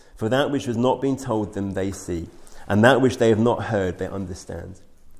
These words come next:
Who has believed what he has heard from us? And to whom has the arm of the Lord been revealed? For he grew up before him like a young plant, and like a root out of dry ground.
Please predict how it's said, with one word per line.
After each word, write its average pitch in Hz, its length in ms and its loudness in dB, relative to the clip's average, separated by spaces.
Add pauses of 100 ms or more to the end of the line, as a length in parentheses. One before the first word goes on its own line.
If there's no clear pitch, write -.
(360)
Who 160 120 8
has 202 120 4
believed 165 420 6
what 113 120 2
he 120 80 2
has 123 120 -2
heard 135 240 -4
from 92 140 -10
us? 85 300 -16 (400)
And 120 140 -2
to 135 100 2
whom 160 260 4
has 127 140 0
the 127 180 0
arm 139 300 0
of 131 80 -2
the 123 80 0
Lord 110 420 -2
been 104 160 -4
revealed? 101 540 -4 (640)
For - 120 4
he 143 120 8
grew 147 200 6
up 175 120 6
before 156 380 4
him 110 100 2
like 113 180 4
a 131 60 0
young 120 300 0
plant, 95 400 -6 (100)
and 120 80 -2
like 123 180 4
a 139 60 6
root 127 460 4
out 117 180 -2
of 113 120 -2
dry 113 280 -2
ground. 98 480 -8